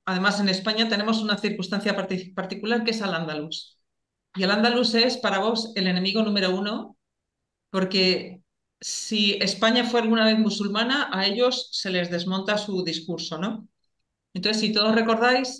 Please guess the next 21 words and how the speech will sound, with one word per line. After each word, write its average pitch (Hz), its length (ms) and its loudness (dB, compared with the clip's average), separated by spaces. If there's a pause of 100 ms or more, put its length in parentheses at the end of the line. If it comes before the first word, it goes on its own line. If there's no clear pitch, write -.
Vox 220 220 0
suele - 500 0
arrancar 185 380 -2
sus 226 200 -2
campañas 196 460 2
electorales 202 840 0 (280)
en 190 140 -2
Covadonga, 165 560 0 (880)
el 185 120 -2
territorio 208 580 2
de 196 420 4
Don 185 160 2
Pelayo, 208 560 -2
ese 196 360 0
personaje 185 460 -2
imaginario 190 720 -2
que, 170 920 -2
que 175 220 0
paró 180 560 0
al 180 160 0
Islam 185 400 -2